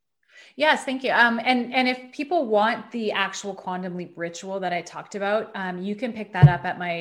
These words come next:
it's shana recker dot com forward slash leap. And it's a guide that gets you started on your aiming point. Plus I give you the Quantum Leap ritual that you can follow in that guide as well. Um, yeah, it's a, it's, it's an interesting way to go after your goals. It's not a typical, uh, goal setting strategy or goal achieving strategy. It does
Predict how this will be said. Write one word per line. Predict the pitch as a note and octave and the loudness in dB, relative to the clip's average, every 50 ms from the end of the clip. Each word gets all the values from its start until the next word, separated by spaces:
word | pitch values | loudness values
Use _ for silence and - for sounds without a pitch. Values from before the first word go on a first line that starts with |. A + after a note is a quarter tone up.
| E3 - - | -6 -8 -8
it's | F#3+ F3+ F#3 - | -8 -8 -8 -8
shana | - G3 F#3+ | -8 -8 -6
recker | F#3 F#3 F#3 F#3 - F#3+ | -6 -6 -6 -6 -6 -6
dot | F3 E3 E3 | -4 -6 -6
com | - - E3+ D#3+ D#3 | -8 -10 -10 -10 -10
forward | - D#3+ D3+ D#3 D#3 - | -10 -10 -8 -10 -10 -10
slash | - E3 D#3+ - - | -10 -10 -10 -10 -12
leap. | E3+ E3 F3 G3 A#3+ A#3 A#3+ - - - - - - - - | -12 -10 -8 -8 -10 -10 -12 -18 -20 -20 -20 -20 -20 -12 -8
And | G#3 G3+ | -6 -4
it's | G3 F#3+ F#3+ | -4 -4 -6
a | G3 F#3+ | -6 -6
guide | F#3 F#3 E3+ E3+ F3+ F3+ F#3 | -4 -2 0 0 0 -2 -4
that | F#3+ F3+ | -6 -6
gets | F#3 F3 F3 - - | -6 -8 -8 -10 -12
you | F3+ | -14
started | F#3 - - F3+ E3 E3 D#3+ E3 E3+ E3 | -14 -8 -4 -4 -2 -2 -2 -4 -4 -4
on | D3+ E3 | -6 -6
your | E3 D#3+ - | -8 -10 -10
aiming | - E3+ E3+ F3 F#3 F#3 | -10 -10 -10 -10 -12 -12
point. | F#3+ - A3 G#3+ G3+ G#3+ | -10 -8 -8 -8 -10 -8
Plus | - F#3 E3+ - - | -8 -8 -8 -6 -8
I | E3 | -12
give | E3 E3 E3 D#3+ D#3+ | -10 -12 -14 -14 -12
you | D#3+ E3 | -10 -10
the | D#3+ D#3+ | -10 -10
Quantum | D#3+ - - D#3+ D#3 D3 - D#3+ D#3 | -12 -12 -14 -14 -14 -14 -16 -18 -18
Leap | D#3 D3+ - - | -18 -18 -16 -16
ritual | D3 D3+ - - F3 E3+ E3+ | -16 -14 -12 -10 -8 -8 -8
that | E3 - F#3 | -8 -8 -10
you | F#3 | -12
can | F#3 F3+ F3 E3+ | -12 -12 -14 -10
follow | - E3+ D#3+ E3 E3+ F3+ F#3+ F#3+ | -8 -6 -6 -4 -4 -4 -6 -6
in | - F3+ F3 | -8 -8 -8
that | E3+ E3 E3 - | -8 -10 -10 -10
guide | - D#3+ D#3+ D#3+ | -10 -10 -10 -10
as | D#3+ D#3+ - | -10 -14 -12
well. | - E3 E3 E3 F3 - D#3 - - - - - - - - | -10 -8 -6 -4 -6 -6 -8 -12 -18 -20 -20 -20 -20 -8 -4
Um, | - G3+ G3 G3+ G#3 | -2 -2 -2 2 4
yeah, | A#3 G#3 G3 F#3+ | 6 6 6 6
it's | B3+ C#4+ - | 2 2 4
a, | F4+ D4+ - - | 4 2 4 4
it's, | A#3+ D4 C#4+ - - - - | 2 2 2 0 -2 2 2
it's | B3+ C#4+ C#4 - - - | 4 4 2 0 -6 -4
an | - B3 B3+ C4 | -2 0 0 2
interesting | C#4+ C#4+ C#4+ E4 D#4+ - - - D4+ C#4 B3+ A#3+ A3+ A3 G#3+ - - | 0 0 -2 -4 -6 -6 -4 -2 0 0 0 0 0 -2 -2 -4 -8
way | - G#3+ G3+ A3+ A3 A#3 | -6 -2 0 2 2 2
to | A3 G#3+ | 0 0
go | F#3 G3+ G3 | 0 0 0
after | F#3+ F#3+ F#3+ - | 0 0 -2 -6
your | G3 F3+ | -8 -6
goals. | F3 G3+ G3+ G3 F#3 F3+ F3 F3+ | -4 -2 0 0 0 0 -2 -4
It's | F#3+ F#3+ F#3+ - | -8 -8 -10 -8
not | G3 F#3+ F#3+ G3 G3+ - - | -6 -2 -2 -2 -2 -2 -4
a | G3+ | -6
typical, | G3 G3 - F#3+ F#3+ F#3 F3 - G3 F#3 F3 E3+ E3 D#3+ D#3 - - | -8 -8 -10 -10 -10 -12 -12 -8 -6 -6 -4 -4 -6 -8 -8 -8 -8
uh, | F#3 F3+ E3+ D#3+ D#3+ | -6 -6 -4 -6 -8
goal | E3 - F3 E3+ E3 E3 E3 E3 | -8 -8 -6 -6 -4 -6 -6 -8
setting | E3+ - F#3 E3+ E3+ E3 E3 D#3+ D#3+ | -8 -6 -6 -6 -6 -8 -10 -14 -16
strategy | - - - - - F3+ E3 D#3+ D3+ E3 F3 E3+ - F3+ | -18 -18 -18 -10 -6 -4 -4 -4 -4 -6 -8 -8 -8 -8
or | E3 E3 | -8 -6
goal | D#3+ F3+ E3+ E3 E3+ | -4 -4 -4 -2 -4
achieving | E3+ E3 E3+ - F3+ E3 E3 D#3+ | -4 -6 -8 -12 -12 -12 -14 -14
strategy. | D#3+ - - D#3 D3+ E3 F3+ F#3 F#3 F#3 G3+ G3+ G3 F#3+ | -16 -12 -10 -8 -8 -8 -8 -10 -10 -10 -10 -10 -10 -10
It | F#3+ F3+ - | -12 -10 -6
does | F3 E3+ F3 F3 E3+ | -4 -4 -4 -4 -6